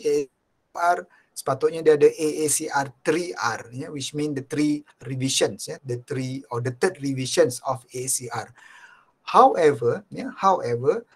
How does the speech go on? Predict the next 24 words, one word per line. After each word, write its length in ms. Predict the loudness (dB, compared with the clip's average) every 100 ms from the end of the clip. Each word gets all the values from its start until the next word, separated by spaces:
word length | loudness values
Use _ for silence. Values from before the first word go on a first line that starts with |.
| _ _ -8
since 480 | -4 2 2 2 -4
the, 400 | -2 0 0 -6 _ _ _ -16
um, 400 | -12 -12 -12 -16 _ -20 -12
the, 320 | -8 -6 -6
the, 480 | -6 -2 0 -2 -4 _
uh, 240 | -10 -8 -8
world, 480 | 2 10 10 10 -4
ya, 80 |
world 320 | -6 -2 -2 0
of 160 | -6 -8
knowledge 480 | -10 -4 -2 -4 -6
or 160 | -10
world 240 | -2 -2 0
of 160 | -4 -6
information 720 | -12 -10 -8 -8 -6 -4 -2
nowadays, 480 | -2 -2 0 0 0 -6 -20 _
they 240 | -2 4 4 2
expand, 800 | -4 -4 -2 0 0 -2 -10 _ _ -12
uh, 160 | -8 -6
rapidly, 640 | 0 0 2 -2 -2 -10 -10
ya, 240 | -16 -16 _ _ -12
they 160 | -10
expand 480 | -6 -6 0 0 2
rapidly, 720 | 0 2 -2 0 -8 -8 -12